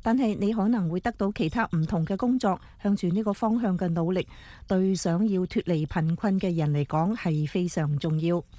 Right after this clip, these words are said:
呢啲工作的確令學生保持忙碌，改善社區，振奮精神。用一位學生嘅話表示：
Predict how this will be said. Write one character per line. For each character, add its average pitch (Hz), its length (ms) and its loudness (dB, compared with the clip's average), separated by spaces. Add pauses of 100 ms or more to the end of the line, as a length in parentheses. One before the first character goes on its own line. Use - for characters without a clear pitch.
(380)
呢 233 100 2
啲 254 120 -2
工 240 180 0
作 196 240 -2
的 220 120 -2
確 180 240 0
令 160 220 0
學 170 140 0
生 220 240 0 (160)
保 151 180 0
持 175 240 -2
忙 139 240 2
碌， 214 160 0 (160)
改 143 200 0
善 156 240 0
社 143 180 0
區， 185 340 -2
振 160 220 0
奮 147 180 0
精 175 220 0
神。 135 240 0 (240)
用 170 220 0
一 196 100 -2
位 196 160 0
學 175 140 0
生 208 200 0
嘅 196 120 -2
話 160 160 0
表 160 180 0
示： 175 240 -2